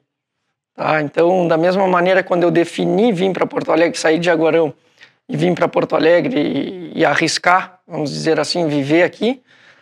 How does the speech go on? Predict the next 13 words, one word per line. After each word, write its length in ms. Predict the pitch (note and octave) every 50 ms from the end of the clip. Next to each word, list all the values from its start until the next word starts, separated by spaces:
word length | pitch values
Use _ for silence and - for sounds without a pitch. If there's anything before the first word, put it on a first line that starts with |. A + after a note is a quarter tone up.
| _ _ _ _ _ _
né, 240 | - C4+ F3 E3 E3+
eu 80 | F3+ E3
sabia 320 | - F#3+ F#3 F#3 A#3+ B3+ G#3
que 60 | -
ia 40 | F#3
ser 120 | F3+ G3
um 100 | F#3+ F#3
desafio, 540 | F3 D#3+ E3 D#3 D3+ - - G3 A3+ A#3 A3 _ _ _ _ _ _ -
tinha 140 | - E3
certeza. 680 | D3+ - D#3 D3+ - - F3+ F#3+ G3+ G#3 G3 G#3 G#3 G3+ _ -
É, 580 | C4+ - - - C#3 C#3+ C#3 C#3 C3+ C3+ C3+ C#3+ - _ _ _ _ _ _ _ _ _ _ _
foi 240 | - - G3+ G#3+
difícil, 520 | G3+ E3 E3+ - - G#3 G#3+ - - -